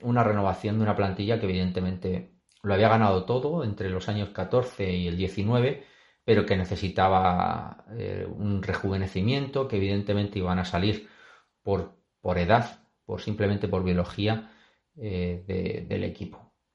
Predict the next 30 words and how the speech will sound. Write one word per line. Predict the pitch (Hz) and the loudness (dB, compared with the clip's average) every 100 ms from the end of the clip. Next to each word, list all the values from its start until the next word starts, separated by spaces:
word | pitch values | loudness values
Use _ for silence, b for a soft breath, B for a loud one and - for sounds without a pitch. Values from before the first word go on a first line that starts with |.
| _ _ _ _ | _ _ _ _
Esta | - 143 - 147 | 0 2 6 4
primera | 143 135 131 127 120 113 107 - | 4 2 4 6 8 8 6 6
parte, | 135 135 - 143 | 4 4 -2 -4
digamos, | 120 113 131 135 139 - _ _ _ _ _ _ _ | -2 -4 -4 -6 -10 -14 _ _ _ _ _ _ _
eh, | 92 85 87 | -6 -4 -2
la | 87 82 | -2 -2
agencia | - 110 - 101 | 0 0 2 2
libre, | 117 123 117 117 | 4 6 6 6
la | 110 92 | 4 2
planificación, | 104 98 95 107 87 - 120 120 113 B B B | 0 0 -2 -6 -8 -4 0 0 0 B B B
la | 98 | -4
salida | 98 101 110 104 | 2 4 6 6
de, | 104 101 101 | 6 4 2
de | 98 | 0
Brady, | 95 107 113 113 123 - b b b | 0 2 2 0 -4 -8 b b b
nos | 113 110 | 0 4
dejó | 110 107 113 117 123 123 113 | 2 2 4 4 6 4 4
muchísimas | 107 107 120 120 113 90 | 2 0 -2 0 0 0
dudas. | - 92 104 - - - | -4 -8 -10 -14 -18 -12
Nos | 101 95 | -10 -6
dejó | 104 - 107 | -6 -2 0
muchísimas | 107 110 113 104 104 | 0 0 0 0 2
dudas | 113 107 107 | 2 2 2
en | |
el | 101 | -2
apartado | 98 98 101 104 | -2 -2 0 0
de | 107 | 2
quarterback, | 151 151 143 143 139 | 0 0 0 2 2
nos | 117 101 | 2 0
dejó, | 98 117 113 | 0 0 0